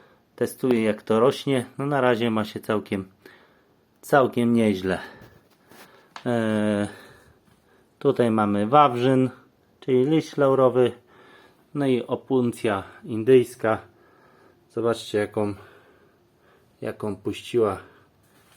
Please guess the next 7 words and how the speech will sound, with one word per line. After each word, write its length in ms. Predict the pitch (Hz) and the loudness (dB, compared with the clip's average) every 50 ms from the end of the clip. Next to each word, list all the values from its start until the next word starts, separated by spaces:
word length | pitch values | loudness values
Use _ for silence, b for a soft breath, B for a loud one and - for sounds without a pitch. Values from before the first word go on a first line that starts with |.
| _ _ | _ _
liściora 460 | 107 107 - - - 120 110 104 104 92 | -12 -12 -12 -4 0 0 2 2 0 0
wielkiego. 540 | 95 98 92 90 - - 92 85 85 85 - - - _ _ _ b b b b b b b _ _ - | -2 -4 -4 -4 -4 -4 -4 -4 -6 -12 -18 -20 -20 _ _ _ b b b b b b b _ _ 0
Dużo 260 | 123 139 131 131 127 | 2 4 4 4 4
większy 340 | 120 120 120 110 - - 110 | 2 0 -2 -4 -6 -4 -4
jest 200 | 107 98 - - | -4 -4 -6 -10
niż 180 | 98 - - | -14 -12 -10
moja 280 | - 101 98 95 92 | -8 -6 -6 -6 -6